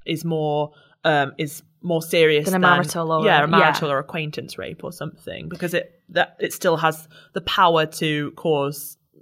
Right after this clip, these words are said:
Speaker 1: the amount, the same amount of trauma.
Speaker 2: Yeah, and
Speaker 1: Yeah.
Speaker 2: every situation is different, and we minimize when we start to compare
Speaker 1: Mm.
Speaker 2: traumas, and we go, like, you know, it's the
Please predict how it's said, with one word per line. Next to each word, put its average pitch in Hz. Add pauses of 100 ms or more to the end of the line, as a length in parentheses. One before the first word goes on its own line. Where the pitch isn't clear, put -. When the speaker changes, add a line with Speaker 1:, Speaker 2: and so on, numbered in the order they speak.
(160)
Speaker 1:
the 180
amount, 156
the 185
same 170
amount 160
of 156
trauma. 170
Speaker 2:
Yeah, 294
and 233
Speaker 1:
Yeah. 262
Speaker 2:
every 262
situation 220
is 185
different, 190
and 202
we 220
minimize 190 (260)
when 240
we 269
start 262
to 233
compare 185 (140)
Speaker 1:
Mm. 202
Speaker 2:
traumas, 190
and 190
we 190
go, 175
like, 165 (640)
you 220
know, 185
it's 170
the 185